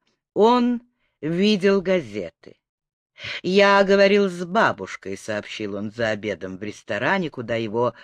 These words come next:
повела Розмари. «А она тебе звонила?» — в ярости спросила Розмари. «Это я ей позвонил», — ответил Джонатан. «Я знал, что нигде больше не получу прямого ответа».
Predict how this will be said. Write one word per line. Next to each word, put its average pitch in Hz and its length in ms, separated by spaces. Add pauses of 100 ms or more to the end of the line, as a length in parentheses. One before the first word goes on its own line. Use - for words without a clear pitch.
(180)
повела 113 400
Розмари. 104 680 (320)
«А 165 160
она 202 220
тебе 104 340
звонила?» — 95 720 (280)
в 120 60
ярости 110 480
спросила 98 520
Розмари. 95 440 (260)
«Это 190 320
я 214 300
ей 104 420 (220)
позвонил», — 107 680
ответил 101 440
Джонатан. 76 680 (460)
«Я 185 300
знал, 180 500
что 123 520 (380)
нигде 185 500
больше 214 380
не 240 100
получу 131 440
прямого 104 580
ответа». - 640